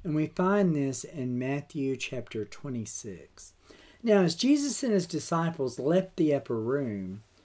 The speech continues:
Jesus embarked on the final leg of his journey to the cross. He entered the Garden of Gethsemane,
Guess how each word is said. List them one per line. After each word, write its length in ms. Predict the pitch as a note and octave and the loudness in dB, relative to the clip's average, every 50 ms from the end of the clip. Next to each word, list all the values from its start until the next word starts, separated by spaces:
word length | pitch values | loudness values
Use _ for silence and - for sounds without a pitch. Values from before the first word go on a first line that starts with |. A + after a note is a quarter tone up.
| _ _ _ _ _ _ - | _ _ _ _ _ _ -14
Jesus 540 | - - - G#3+ B3+ A#3+ B3 D4 C4 G3 - | -6 0 2 2 2 2 2 0 0 -2 -4
embarked 1040 | - - F3 D#3+ D#3+ D3+ B2 - - D3+ D#3 E3+ D#3+ C#3+ B2+ A#2 - - _ - - - | -8 -4 -2 -2 -2 -2 -4 0 2 4 4 6 4 4 2 0 -2 -6 _ -20 -18 -12
on 200 | E3 D3 B2+ B2 | -8 -6 -4 -4
the 100 | A#2+ A2+ | -6 -6
final 500 | - E3 D#3+ E3+ E3+ E3+ D#3 D3 C3 B2 | -6 -4 -2 -2 -2 0 0 -2 -2 -2
leg 360 | B2+ B2+ B2 A#2+ A#2 A2+ A#2+ | -2 -2 -2 -4 -4 -4 -4
of 100 | A2 G#2 | -6 -6
his 140 | A2 - - | -8 -10 -8
journey 320 | - A#2+ A2 A2+ A2 G#2 | -8 -6 -6 -4 -6 -6
to 120 | - G#2 | -8 -10
the 120 | F#2+ G2+ F2+ | -10 -12 -14
cross. 720 | - - G#2 G2 F2+ D#2 C#2+ D#2+ E2+ - - - - - _ _ _ _ _ - _ _ _ _ _ | -12 -10 -10 -10 -10 -12 -14 -18 -18 -18 -18 -20 -20 -20 _ _ _ _ _ -20 _ _ _ _ _
He 360 | _ F3 E3+ D#3+ D#3+ E3 E3+ | _ -2 -2 -2 0 0 2
entered 240 | F#3+ G3+ G#3 G3 F3 | 4 4 2 2 0
the 80 | F3+ | -2
Garden 440 | C#3 D#3 D3 C#3+ D3 D3+ D3+ C#3+ D3 | 0 2 2 4 4 2 0 -2 -4
of 140 | C#3 - - | -8 -10 -6
Gethsemane, 840 | - C#3 - - - - A#2+ A2 G2+ F#2+ F2+ F2 E2 E2 E2+ G#2+ | -6 -6 -6 -6 -8 -8 -6 -6 -6 -6 -8 -8 -10 -10 -12 -14